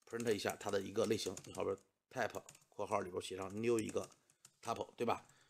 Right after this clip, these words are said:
好，这个时候的话，我们再来去进行这个实际的，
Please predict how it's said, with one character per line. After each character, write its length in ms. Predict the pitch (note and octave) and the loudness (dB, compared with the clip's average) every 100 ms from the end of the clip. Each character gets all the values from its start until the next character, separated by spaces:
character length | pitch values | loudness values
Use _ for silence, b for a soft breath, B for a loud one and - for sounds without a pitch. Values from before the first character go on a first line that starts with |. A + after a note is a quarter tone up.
| b - | b -8
好， 100 | G2+ | 0
这 140 | D#3 | 4
个 60 | A#2+ | 6
时 60 | |
候 60 | G#2 | 6
的 60 | |
话， 80 | A2 | 6
我 40 | G2 | 4
们 80 | |
再 120 | F#2+ A2+ | 4 4
来 100 | G#2 | 4
去 220 | - G#2+ | 0 -2
进 140 | A2 | -2
行 140 | G#2 G2+ | -4 -4
这 120 | G#2+ | -2
个 180 | G2+ G2 | -2 -4
实 180 | - G#2+ | -6 -4
际 100 | A#2 | -2
的， 200 | G2 | -4